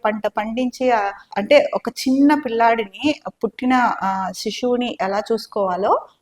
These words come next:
శిశువు పుట్టినప్పటి నుంచి పెరిగి పెద్దయ్యే వరకు ఎంత జాగ్రత్తగా చూసుకోవాలో, పంట వేసినప్పటి నుంచి కోతకొచ్చే వరకు అంత కేర్‌ఫుల్‌గా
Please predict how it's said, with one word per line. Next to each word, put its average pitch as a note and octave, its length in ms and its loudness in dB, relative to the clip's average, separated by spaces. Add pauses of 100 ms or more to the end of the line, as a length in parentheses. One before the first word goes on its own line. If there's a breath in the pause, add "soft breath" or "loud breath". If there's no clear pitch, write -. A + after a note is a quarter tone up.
శిశువు B3 500 2 (300)
పుట్టినప్పటి A3 540 -2
నుంచి G#3+ 420 -2
పెరిగి G#3 200 0
పెద్దయ్యే G3 380 -2
వరకు G3 440 0 (100)
ఎంత G#3 340 2 (100)
జాగ్రత్తగా G3 520 -2
చూసుకోవాలో, G3 640 0 (280 loud breath)
పంట C4 200 6
వేసినప్పటి A#3 560 2
నుంచి G3 180 -4
కోతకొచ్చే G3 560 -4
వరకు G3+ 180 0
అంత A3 260 -4
కేర్‌ఫుల్‌గా G#3+ 640 -4